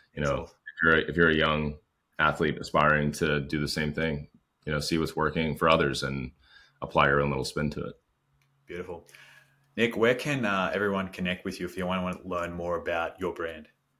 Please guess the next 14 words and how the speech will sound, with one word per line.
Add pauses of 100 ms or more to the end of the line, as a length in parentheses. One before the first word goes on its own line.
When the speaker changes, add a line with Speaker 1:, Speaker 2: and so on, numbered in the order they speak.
(280)
Speaker 1:
Yeah,
um, (140)
you
can
follow
me
on
LinkedIn, (480)
uh,
Nick, (160)
Nicholas
Lord,
or,
uh,